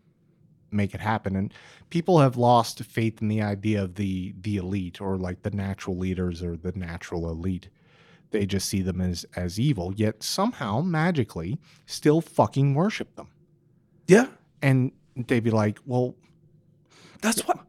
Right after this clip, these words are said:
Speaker 1: they, they literally go, you know, "Where the fuck is Ja? What does Ja
Speaker 2: Yeah.
Speaker 1: Rule have to say about
Speaker 2: <laughs>
Speaker 1: the trucker convoy?"
Speaker 2: Yeah.
Speaker 1: Okay, why? Because who fucking knows? For some reason, they give a shit about what Ja Rule thinks.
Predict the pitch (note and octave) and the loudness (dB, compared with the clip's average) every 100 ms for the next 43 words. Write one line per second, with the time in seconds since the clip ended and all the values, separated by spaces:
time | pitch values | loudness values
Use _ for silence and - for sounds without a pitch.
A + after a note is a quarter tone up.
0 | _ - - A3+ A3+ F3 G#3+ F#3 A#3 G#3+ | _ -20 6 6 6 -4 -6 0 0 2
1 | C#4 F#4 F4 C#4 G3 G3+ F#3+ - C#3 C3+ | 4 6 6 4 4 6 6 2 -12 -14
2 | _ _ _ _ _ F3 D#3+ F3 - C#3+ | _ _ _ _ _ 4 4 0 -6 -6
3 | E3+ G3+ G3+ - F#3 E3+ C3+ - D3+ E3+ | -2 0 -2 -2 -4 -2 -4 -2 -2 -2
4 | D3 - _ - F3+ A#3 D#3 - G3+ - | -6 -12 _ 0 4 4 2 2 8 10
5 | - C4+ F3 E3 F#3 F3 - G#3+ G#3 D3+ | 12 12 12 10 10 10 10 10 10 10
6 | C#3+ C3+ C#3+ - - - - _ - _ | 10 10 10 6 -4 -14 -16 _ -20 _
7 | _ G#3 G3+ A#3+ C4 D#4+ - F#3+ C3 A#2 | _ 4 6 4 6 4 6 6 6 6
8 | G2+ F2 - A3 F#2+ - _ - - - | 0 0 4 6 6 2 _ -18 2 2
9 | B3+ D3 B3+ E4 C#4 C4 A3 - _ - | 4 4 6 6 6 6 2 -4 _ 10
10 | D4+ F#4+ - C#4+ C4+ C4 A3 C#4 D4+ A#2+ | 10 10 4 2 8 10 12 10 8 4
11 | - F3 - D4+ B3 B3+ E4 G#3 C#3 F#3 | 2 -4 2 2 2 4 6 8 8 6
12 | - - A3+ G3+ A#3+ A3+ - - C4 G3+ | 4 2 2 4 2 2 0 2 4 6
13 | G#3 F3+ D#3+ G#3+ F3 C3 F3+ G#3 G#3+ F#3+ | 4 4 4 4 2 6 8 8 6 8
14 | B3 A#3+ - D4 D4 F3+ - - | 8 6 6 4 6 4 0 -16